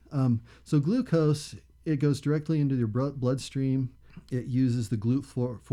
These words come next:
transporters. It, it actually transports out of your gut using a different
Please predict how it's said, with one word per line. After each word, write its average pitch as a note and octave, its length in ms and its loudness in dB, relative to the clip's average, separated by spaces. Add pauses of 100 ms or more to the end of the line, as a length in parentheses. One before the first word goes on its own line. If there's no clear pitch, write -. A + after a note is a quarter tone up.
(140)
transporters. A#2+ 840 -4
It, A#2 260 -2
it A#2 100 0
actually A#2 260 -2
transports A#2 560 -6
out A2+ 100 -2
of G2+ 100 -4
your G2 120 -2
gut G#2+ 400 -6
using A#2 360 0
a A2 40 2
different A2 640 -4